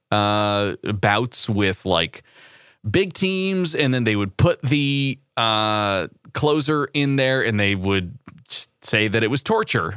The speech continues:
because you were watching, like, the closer in that game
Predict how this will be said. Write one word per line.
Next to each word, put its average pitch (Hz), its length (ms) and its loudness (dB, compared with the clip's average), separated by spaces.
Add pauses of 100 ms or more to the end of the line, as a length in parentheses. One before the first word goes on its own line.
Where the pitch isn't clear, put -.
because 110 460 0
you 107 140 0
were 107 160 2
watching, 117 720 0
like, 110 300 -2
the 110 140 0
closer 117 640 0
in 98 200 0
that 98 240 0
game 90 400 0